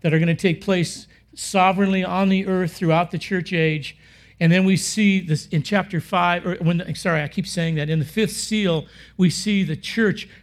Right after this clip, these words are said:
crying out, the martyred church crying out for justice. And then we see the sealing of the saints. Immediately upon that, we,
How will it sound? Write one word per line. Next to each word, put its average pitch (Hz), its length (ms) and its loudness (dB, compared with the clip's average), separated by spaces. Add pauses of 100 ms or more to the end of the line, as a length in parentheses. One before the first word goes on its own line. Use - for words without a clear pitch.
crying 214 440 2
out, 170 260 0
the 165 60 0
martyred 190 500 2
church - 420 -6
crying 196 360 -2
out 135 440 -6 (500)
for 175 140 0
justice. 147 720 -4 (580)
And 165 240 4
then 220 240 6
we 185 140 4
see 190 480 -2
the 147 180 -4
sealing 208 640 2
of 143 240 -4
the 139 80 -6
saints. 143 460 -6
Immediately 226 600 2
upon 180 460 -4 (300)
that, 170 340 -2 (600)
we, 160 120 -2